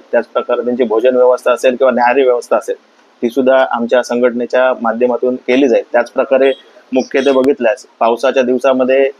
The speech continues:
जेव्हा घरामध्ये पाणी येतं त्या ठिकाणी विषारी साप वगैरे लोकांच्या घरात जातात आणि ते साप पकडण्यासाठी सुद्धा आमच्या माध्यमातून त्या ठिकाणी सर्पमित्रांच्या माध्यमातून देखील लोकांना मदत करण्याचं काम हे आमच्या माध्यमातून होईल.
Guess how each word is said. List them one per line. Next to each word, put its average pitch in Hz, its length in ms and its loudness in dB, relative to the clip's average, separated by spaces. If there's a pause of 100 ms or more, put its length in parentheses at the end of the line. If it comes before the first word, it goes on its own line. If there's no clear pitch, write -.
(120)
जेव्हा 127 220 2
घरामध्ये 135 380 0
पाणी 127 240 0
येतं 110 260 -2
त्या 110 100 -2
ठिकाणी 123 460 -2 (640)
विषारी 131 420 2
साप 131 320 -2
वगैरे 131 260 2
लोकांच्या 127 320 -2
घरात 120 220 0
जातात 113 340 -4
आणि 113 200 -10
ते 127 80 -6
साप - 300 -4
पकडण्यासाठी 131 580 -2
सुद्धा 135 300 0 (380)
आमच्या 120 280 0
माध्यमातून 131 600 0
त्या - 340 -4
ठिकाणी 127 300 0
सर्पमित्रांच्या 131 720 0
माध्यमातून 131 560 0
देखील 120 280 -4
लोकांना 127 420 -2
मदत 123 220 -2 (120)
करण्याचं 131 340 0
काम 127 240 -2 (760)
हे - 120 -6
आमच्या 120 240 0
माध्यमातून 127 520 0
होईल. 113 160 2